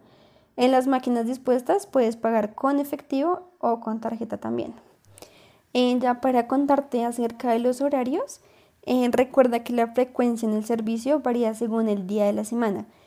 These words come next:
Es decir, en jornada laboral de lunes a viernes pasan más seguidos. Los sábados, que aunque también se trabaja, pueden demorarse un poco más y los domingos o festivos, que son días de descanso, pueden tardar aún más tiempo.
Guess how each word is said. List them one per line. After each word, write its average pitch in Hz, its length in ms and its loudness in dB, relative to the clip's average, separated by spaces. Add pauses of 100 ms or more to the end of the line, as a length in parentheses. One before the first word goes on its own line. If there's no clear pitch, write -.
(280)
Es 247 180 4
decir, 233 360 2
en 208 120 -2
jornada 220 420 0
laboral 220 540 0
de 220 100 -4
lunes 220 440 -2
a 240 80 0
viernes 254 420 0
pasan 220 400 -2
más 202 160 -2
seguidos. 202 540 -4 (360)
Los 226 200 -2
sábados, 247 500 4
que - 100 -4
aunque 240 220 -2
también 240 460 -2
se 233 80 -4
trabaja, 269 440 0 (160)
pueden 247 240 0
demorarse 240 460 -2
un 220 80 -2
poco 214 300 -4
más 240 400 -2
y 269 100 2
los 254 200 2
domingos 254 420 -2
o 233 60 -2
festivos, 240 500 -2
que 226 80 -10
son 220 180 -4
días 208 300 0
de 208 80 0
descanso, 240 540 -4 (440)
pueden 226 320 4
tardar 226 360 4
aún 208 260 2
más 202 200 -4
tiempo. 202 440 -6